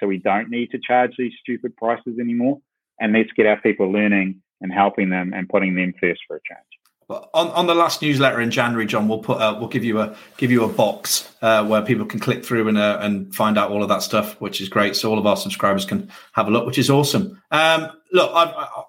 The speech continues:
Speaker 2: I, I love you to bits. We've been working together probably for, I don't know, is it three years now, maybe? On and off?
Speaker 1: Something like that, yeah.
Speaker 2: Yeah, three years. And, um, it's, it's been an absolute ride. It's, it's petrifying, uh, being self-employed. But when you've got good people around you actually kind of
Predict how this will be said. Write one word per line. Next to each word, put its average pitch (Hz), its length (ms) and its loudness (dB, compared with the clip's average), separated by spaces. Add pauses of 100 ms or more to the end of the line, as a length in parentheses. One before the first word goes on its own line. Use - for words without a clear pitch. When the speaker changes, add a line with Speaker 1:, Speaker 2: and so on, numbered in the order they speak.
Speaker 2:
I, 147 80 4
I 143 160 0
love 139 160 2
you 113 80 -2
to 123 80 -4
bits. 131 340 -2
We've 127 100 -2
been 127 140 0
working 120 240 0
together 120 280 -2
probably 120 280 -4
for, 117 160 -4
I 110 60 -4 (360)
don't 165 100 -12
know, - 20 -6
is 131 100 -6
it 123 120 -8
three 170 200 0
years 190 220 2
now, 214 120 2
maybe? 208 420 -2 (200)
On 151 80 0
and 151 100 0
off? 180 160 -2
Speaker 1:
Something 131 280 0
like 101 160 2
that, 113 240 2 (100)
yeah. 123 160 2
Speaker 2:
Yeah, 147 120 4
three 156 280 2
years. 131 300 4
And, 127 100 2
um, 123 160 2
it's, 127 260 -2
it's 127 160 -6
been 147 160 0
an 135 60 2
absolute 135 380 0
ride. 123 400 4
It's, 123 180 -4
it's 123 160 -6
petrifying, 113 800 -4
uh, 107 360 -2
being 107 180 -2
self-employed. 110 540 -2
But 110 100 -8
when 127 140 2
you've 123 160 0
got 120 200 4 (380)
good 135 200 0
people 127 300 2
around 113 320 2
you 113 80 0
actually 104 380 -2
kind 110 180 -4
of 107 140 -8